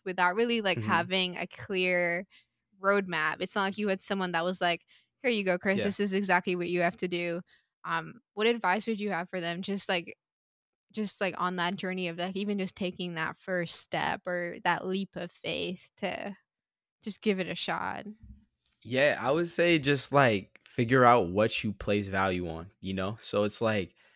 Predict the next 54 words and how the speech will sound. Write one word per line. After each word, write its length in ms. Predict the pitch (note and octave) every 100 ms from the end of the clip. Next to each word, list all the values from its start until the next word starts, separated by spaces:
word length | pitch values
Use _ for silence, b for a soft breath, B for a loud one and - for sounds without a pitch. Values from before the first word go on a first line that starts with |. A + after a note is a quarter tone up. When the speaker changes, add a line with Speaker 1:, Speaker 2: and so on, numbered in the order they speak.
| b -
Speaker 2:
when 200 | G#2+ G#2+
I, 540 | A2+ A#2 A2+ A2+ G#2+ _ _ -
when 120 | A2
I 120 | A#2
first 340 | A#2+ B2+ A#2+ A2
got 240 | G#2+ F#2
back, 460 | G2+ G2+ F#2+ _ _
like, 100 | A#2 A2
when 80 |
I 40 | G#2+
was 80 | G#2+
starting 280 | A#2 A2+
at 60 | G#2+
Accenture, 540 | G2+ - G#2+ - B2+ B2+
I 80 | G#2
was 120 | G2+
living 220 | A2+ A2
at 120 | F#2
home, 420 | G2 G2+ G2+ F#2+ - -
you 100 | F#2+
know? 200 | F#2+ G#2+
And 120 | G#2+
so 300 | G2+ F2+ E2+ b b -
I 100 | G#2
was 160 | A2
just 240 | G#2+ G2 -
stacking 600 | - A2 G#2 - F#2 - -
at 160 | A2+ G2+
first. 500 | F#2+ F#2 F#2+ - -
Like, 160 | F2
I'm 80 | F#2+
not, 200 | G2+ - -
I 100 | G#2
wasn't 280 | A#2 G#2+
spending, 240 | - G#2 G2
I'm 200 | F#2+ F#2+ _
not 200 | A2 G#2+
spending 240 | - G#2+ G#2
money 160 | G#2
on 180 | G2+ G2
meals. 680 | F#2+ F#2+ G2 F#2 G2 - - -
My 80 | F#2
mom's 280 | F#2+ F#2+
cooking, 440 | - F2 D#2+ F2+ F#2+
you 120 | F#2+
know? 240 | F2+ F#2+ G#2
I'm 80 | G2
not 140 | G2
spending 240 | - G2+ G2
money 160 | G2
on 160 | G2 F2
rent 220 | F2+ F#2 -
at 120 | A2+
first. 440 | - F#2+ G2 -